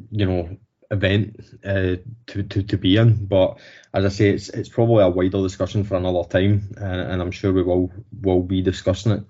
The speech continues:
at some point down the pipeline. But as I say, let's just discuss Livingston at the moment. Now, they're fourth in the league, um, which is pretty remarkable for Livingston. Now, they've obviously, it's well documented, they're in the, the,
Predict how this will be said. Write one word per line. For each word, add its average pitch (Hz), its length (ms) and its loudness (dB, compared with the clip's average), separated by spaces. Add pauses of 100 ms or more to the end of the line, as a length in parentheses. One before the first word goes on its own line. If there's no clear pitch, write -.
at - 140 -10
some 98 240 -2
point 101 200 2
down 101 120 2
the 98 80 2
pipeline. 101 360 2
But 101 180 2
as 98 120 0
I 101 40 2
say, 113 160 2
let's 123 160 4
just 135 180 2
discuss - 320 -2
Livingston 101 380 0
at - 20 -2
the 98 80 0
moment. 104 260 2 (420)
Now, 110 160 4
they're 110 160 0
fourth 156 380 4
in 143 60 2
the 113 80 2
league, 123 200 0 (260)
um, 101 720 -2 (100)
which - 460 -6 (180)
is 98 320 -6 (240)
pretty 139 240 2
remarkable 113 640 2
for 104 160 -4
Livingston. 110 560 0
Now, 101 300 0 (180)
they've 98 380 -2
obviously, 113 540 2
it's 95 200 -6
well 107 180 0
documented, 101 580 -2
they're 101 100 -2
in 95 120 0
the, 87 100 -4
the, 80 260 -6